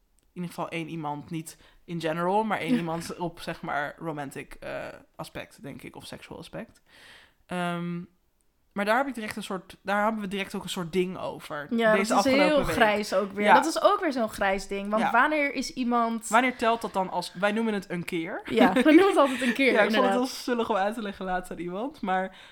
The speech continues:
Speaker 1: deze week, eh, is dan wel weer een klassiek voorbeeld van hoe grijs eigenlijk alsnog die regels zijn dan. We hebben maar één regel eigenlijk.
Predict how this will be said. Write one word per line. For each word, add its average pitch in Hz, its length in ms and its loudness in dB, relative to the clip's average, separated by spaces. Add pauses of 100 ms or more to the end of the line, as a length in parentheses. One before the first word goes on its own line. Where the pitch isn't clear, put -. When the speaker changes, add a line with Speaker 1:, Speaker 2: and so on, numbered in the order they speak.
(120)
Speaker 1:
deze 233 440 -2
week, 196 640 -4 (540)
eh, 170 280 -6 (120)
is 202 200 -6
dan 196 160 -2
wel 180 140 0
weer 180 240 -4
een 170 200 -8
klassiek 214 460 -4
voorbeeld 214 600 0
van 180 360 -2
hoe 175 220 -4
grijs 208 460 0
eigenlijk 190 380 -4
alsnog 208 440 -4
die 202 140 -6
regels 170 380 -8
zijn 147 260 -10
dan. 139 160 -10
We 170 60 -10
hebben 214 180 -2
maar 214 120 2
één 285 180 -2
regel 247 400 -4
eigenlijk. 247 540 -6